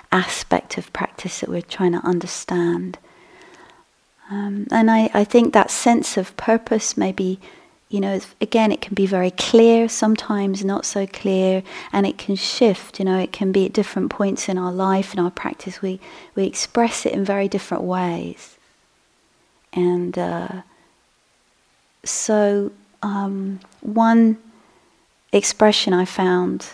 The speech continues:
that I wanted to share with you, which I found really, really lovely, is just as example of Jack Cornfield,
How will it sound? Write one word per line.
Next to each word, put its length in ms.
that 160
I 100
wanted 300
to 120
share 360
with 240
you, 240
which 180
I 160
found 480
really, 380
really 200
lovely, 560
is 140
just 420
as 160
example 600
of 140
Jack 280
Cornfield, 800